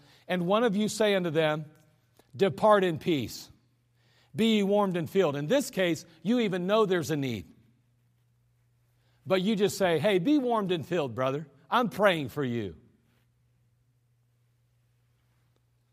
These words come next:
He says, "Notwithstanding, you give them not those things which are needful for the body. What doth it profit?" What good is that? What good is it?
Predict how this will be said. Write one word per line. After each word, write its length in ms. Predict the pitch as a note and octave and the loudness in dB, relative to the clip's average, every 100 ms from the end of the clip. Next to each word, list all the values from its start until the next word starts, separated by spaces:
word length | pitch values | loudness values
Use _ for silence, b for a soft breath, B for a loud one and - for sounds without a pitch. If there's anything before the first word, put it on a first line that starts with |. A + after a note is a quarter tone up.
| _ _ _ _ _ _ _ _ _ | _ _ _ _ _ _ _ _ _
He 80 | D3 | -6
says, 240 | - E3+ | -2 -2
"Notwithstanding, 840 | E3 F#3+ F#3 F#3 - G3 G3 F3+ E3 | 2 2 2 -6 -4 -4 -2 -2 -4
you 100 | F#3 | -4
give 240 | D3+ F#3 | -2 -2
them 260 | D3+ E3 D3 | -2 -4 -2
not 300 | F3 A#3 - | 0 0 0
those 240 | E3+ D3 | -4 -4
things 300 | - E3 C3+ | -4 -6 -4
which 180 | D3+ B2 | -8 -4
are 120 | D3+ | -4
needful 380 | C#3+ D3 C3 C#3 | -2 -4 -6 -10
for 140 | - | -8
the 80 | C3 | -8
body. 420 | A2+ B2 A#2 G#2 G2 b b | -4 -2 -2 -6 -14 b b
What 340 | E3+ B3 A3 | 2 2 2
doth 280 | G3 F#3+ - | 2 4 2
it 200 | F3 C#3+ | -4 -4
profit?" 640 | - C#3+ C3+ - G2 - - - _ _ _ _ _ _ _ _ | 0 0 0 -4 -14 -16 -20 -20 _ _ _ _ _ _ _ _
What 140 | D4 | -8
good 200 | B3 D#4 | 0 2
is 160 | D4+ C3+ | 2 -2
that? 440 | C#3 A2 - _ _ _ _ _ _ _ _ _ _ _ _ _ _ _ _ _ _ _ _ - | -6 -8 -12 _ _ _ _ _ _ _ _ _ _ _ _ _ _ _ _ _ _ _ _ -10
What 240 | D3 F#3 | -4 -2
good 180 | D3+ D#3+ | 0 -2
is 180 | B2+ F#2+ | -2 -8
it? 140 | G2 | -16